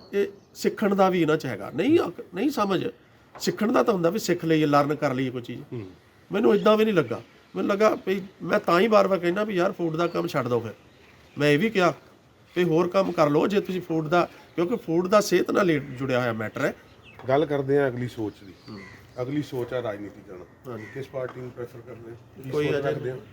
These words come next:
Speaker 1: ਅਜੇ ਕੋਈ
Speaker 2: ਇਸ
Speaker 1: ਇੱਦਾਂ ਦਾ
Speaker 2: ਵੇਲੇ
Speaker 1: ਡਿਸਾਈਡ
Speaker 2: ਕਿਹੜੀ
Speaker 1: ਨਹੀਂ
Speaker 2: ਪਾਰਟੀ
Speaker 1: ਕੀਤਾ।
Speaker 2: ਸਾਨੂੰ ਵਧੀਆ ਰਹੂਗੀ ਤੁਹਾਡੇ ਆਉਣ ਲਈ?
Speaker 1: ਜਿਹੜੀ
Speaker 2: ਜਿਹੜੀ
Speaker 1: ਪਾਰਟੀ
Speaker 2: ਤੁਹਾਨੂੰ ਆਜ਼ਾਦ ਕੰਮ ਕਰਨ ਦਊਗੀ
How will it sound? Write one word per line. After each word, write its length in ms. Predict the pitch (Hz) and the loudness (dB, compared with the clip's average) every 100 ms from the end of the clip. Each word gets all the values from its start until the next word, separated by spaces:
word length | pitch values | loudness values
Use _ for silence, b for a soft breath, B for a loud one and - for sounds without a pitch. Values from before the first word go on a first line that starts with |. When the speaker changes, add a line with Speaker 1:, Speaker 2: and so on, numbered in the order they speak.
| - 131 | -14 -10
Speaker 1:
ਅਜੇ 160 | 131 147 | -6 -6
ਕੋਈ 200 | 139 139 | -4 -4
Speaker 2:
ਇਸ 60 | |
Speaker 1:
ਇੱਦਾਂ 120 | 123 | -2
ਦਾ 60 | 139 | -4
Speaker 2:
ਵੇਲੇ 200 | 143 135 | -6 -8
Speaker 1:
ਡਿਸਾਈਡ 180 | 139 143 | -6 -4
Speaker 2:
ਕਿਹੜੀ 120 | 147 | -4
Speaker 1:
ਨਹੀਂ 160 | 131 123 | -4 -4
Speaker 2:
ਪਾਰਟੀ 180 | 196 | -4
Speaker 1:
ਕੀਤਾ। 100 | 135 | -6
Speaker 2:
ਸਾਨੂੰ 180 | 127 135 | -8 -8
ਵਧੀਆ 260 | 123 135 143 | -8 -6 -6
ਰਹੂਗੀ 280 | 131 131 139 | -6 -8 -8
ਤੁਹਾਡੇ 300 | 143 117 120 | -6 -4 -4
ਆਉਣ 200 | 117 113 | -6 -10
ਲਈ? 80 | - - - | -12 -20 -14
Speaker 1:
ਜਿਹੜੀ 200 | 143 175 | 0 2
Speaker 2:
ਜਿਹੜੀ 140 | 165 151 | 4 2
Speaker 1:
ਪਾਰਟੀ 140 | 151 | 2
Speaker 2:
ਤੁਹਾਨੂੰ 220 | 156 156 | 0 -2
ਆਜ਼ਾਦ 300 | 143 139 139 | -2 0 -2
ਕੰਮ 220 | - 139 139 | -4 -8 -8
ਕਰਨ 260 | 131 127 | -8 -6
ਦਊਗੀ 180 | 127 131 | -6 -6